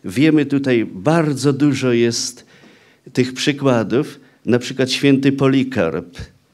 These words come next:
Proszę sobie wyobrazić, że sędziowie, ci senatorowie rzymscy zażądali tylko trzech słów od świętego Polikarpa,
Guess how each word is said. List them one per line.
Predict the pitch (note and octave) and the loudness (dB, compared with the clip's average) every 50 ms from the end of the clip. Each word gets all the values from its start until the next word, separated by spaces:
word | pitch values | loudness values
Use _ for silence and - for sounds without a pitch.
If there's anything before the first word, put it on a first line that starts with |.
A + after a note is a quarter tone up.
| _ _ _ _ _ _ _ _ _ _ _ _ _ _ | _ _ _ _ _ _ _ _ _ _ _ _ _ _
Proszę | - D#3+ G3 F#3+ - G3 F3+ | 0 0 2 4 4 4 4
sobie | F3+ - F3+ D#3 D#3 | 4 2 0 0 0
wyobrazić, | C3+ C3+ C#3 C3 C3 A#2+ C3 C#3+ D#3 D#3+ D#3 D3 C#3 D3+ G3 C3 - - - - - _ _ _ _ _ _ _ _ _ _ _ _ _ _ _ _ _ _ - | 2 4 4 4 4 2 2 2 2 2 0 0 -2 -2 -4 -4 -6 -10 -16 -18 -20 _ _ _ _ _ _ _ _ _ _ _ _ _ _ _ _ _ _ -10
że | - F#2 F#2 A2+ C#3+ C#3 C#3 B2+ A#2+ - C3 - - - - _ _ _ _ _ _ _ _ - B2 | -8 -4 -2 2 2 4 4 2 0 -2 -6 -10 -16 -20 -20 _ _ _ _ _ _ _ _ -4 -2
sędziowie, | - - - D3 D3+ C#3+ C#3 - A2 B2 F3 G3 F3+ C#3 A#2 A#2+ A2 | -2 0 0 2 4 4 4 4 4 4 4 4 4 4 2 0 0
ci | - - - B2 | 0 0 0 0
senatorowie | B2+ - - - D3+ D3 C#3+ C3+ C#3 C#3 C#3 B2+ C3 D#3+ F#3 F3+ D#3+ F3+ E3+ C#3 | 0 0 2 2 2 2 2 2 0 2 2 2 4 4 2 4 4 4 4 4
rzymscy | A#2 D#3+ F3+ D#3+ C3 G#2+ F#2 - - - - - A#2+ C#3 F3+ G#3 G#3+ - - - _ _ _ _ _ _ _ _ _ _ _ | 6 6 6 6 6 4 2 -2 -4 -6 -6 -4 -2 -2 -2 -2 -4 -8 -14 -20 _ _ _ _ _ _ _ _ _ _ _
zażądali | - A2+ G#2+ - D3 D#3 D3+ C#3 - D3 D3 C#3 C3 C3 C3 C3 D#3 E3+ F3 F#3 F#3 F3+ F#3+ F#3 F#3 | -8 -6 -2 0 0 2 2 0 0 2 4 4 4 4 4 2 2 4 4 4 4 4 4 2 0
tylko | F#3+ F#3 - D#3 F3 F#3+ F#3 F#3+ F#3 F#3+ - F#3+ F#3+ | 0 0 4 6 6 6 6 4 2 0 -2 -2 -2
trzech | F#3 F#3 - - - - - E3+ F3+ F3+ F3+ - - - | -2 -2 -4 -4 -2 0 0 2 0 0 -2 -6 -10 -8
słów | - - - - D3 C#3+ D3+ E3 E3+ E3+ - - - | -4 -4 -2 -2 0 0 2 0 0 -2 -6 -8 -4
od | - C3+ C#3 C#3 | -2 -2 -2 -2
świętego | - - - C#3 B2+ C3 B2+ C#3+ C#3 C3+ C3+ | -4 -2 0 2 2 2 2 0 0 0 -2
Polikarpa, | C3 C3 B2 A#2+ B2 A2+ - - E2+ D#2+ D#2 D#2+ - - F2 | 0 0 0 0 0 0 -2 -2 -2 -2 -4 -6 -10 -12 -16